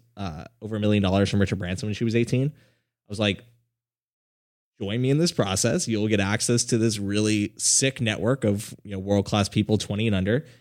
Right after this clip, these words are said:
and your personal ground, personal brand will grow in the process."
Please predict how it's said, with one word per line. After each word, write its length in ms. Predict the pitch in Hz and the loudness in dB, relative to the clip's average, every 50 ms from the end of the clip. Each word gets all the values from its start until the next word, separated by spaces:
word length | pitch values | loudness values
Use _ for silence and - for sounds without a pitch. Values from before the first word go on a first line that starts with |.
| _ _ _ _ | _ _ _ _
and 360 | 104 107 107 107 104 107 107 - | -4 -2 0 0 0 -2 -2 -4
your 200 | 95 101 101 101 | -6 -6 -8 -4
personal 320 | - 117 113 - - 117 104 | 0 0 0 2 2 0 2
ground, 260 | 113 113 107 113 - - _ _ _ | 2 0 0 -2 -4 -6 _ _ _
personal 360 | - 147 147 135 - 143 131 | -4 -2 -2 0 2 0 0
brand 320 | 104 - 120 117 117 117 | 2 2 2 2 2 2
will 100 | 113 110 | 2 2
grow 200 | 107 107 113 110 | 2 2 2 2
in 60 | 110 110 | 2 2
the 60 | 107 | 2
process." 500 | - 143 156 151 - - - - - | 0 0 -2 -2 -4 -8 -12 -14 -18